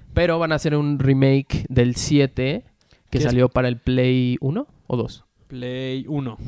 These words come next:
Speaker 2: Fue
Speaker 1: Un-
Speaker 2: uno de los primeros. Creo que, no sé si venía con lanzamiento, pero fue uno de los primeros que salió. Pero yo creo que es probablemente el más famoso, el más conocido.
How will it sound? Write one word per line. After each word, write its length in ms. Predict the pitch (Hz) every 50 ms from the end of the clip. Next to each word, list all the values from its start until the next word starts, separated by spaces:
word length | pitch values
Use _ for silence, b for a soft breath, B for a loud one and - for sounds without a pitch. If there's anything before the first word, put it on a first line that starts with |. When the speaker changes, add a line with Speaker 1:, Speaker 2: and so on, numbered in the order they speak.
| - - - -
Speaker 2:
Fue 140 | - 160 147
Speaker 1:
Un- 60 | 151
Speaker 2:
uno 100 | 147 156 143
de 60 | 127
los 140 | 123 117 -
primeros. 440 | - 123 120 117 127 135 131 131 -
Creo 120 | - 196
que, 180 | - 254 240 -
no 140 | 160 175 196
sé 120 | 202 233 220
si 100 | 233 208
venía 280 | 175 160 165 170 165
con 120 | - 185 165
lanzamiento, 520 | 131 120 107 113 113 123 127 135 131 143
pero 140 | 127 110 -
fue 80 | 139
uno 100 | 139 131
de 40 | 131
los 80 | 117 -
primeros 300 | - 117 120 127 127 -
que 80 | -
salió. 240 | 101 - 104 110 107 - - - _ _ b b b b b b b b b b b b b b b b
Pero 500 | - 160 156 151 143 139 135 135 - - - 151 139
yo 120 | 147 165
creo 120 | 156 175 160
que 100 | 185 165
es 240 | 147 - - - _ - _ -
probablemente 960 | - 160 160 165 190 208 214 233 220 208 196 180 - 202 202 202 196 151 151
el 160 | 135 131 123
más 1000 | 127 135 135 135 139 139 139 143 139 - - - - - - - - - - - _ _ _ _ _ _ _ _ -
famoso, 460 | - - 120 120 139 160 165 214 196
el 60 | 143 135
más 140 | 143 139 -
conocido. 400 | 151 135 131 147 156 208 247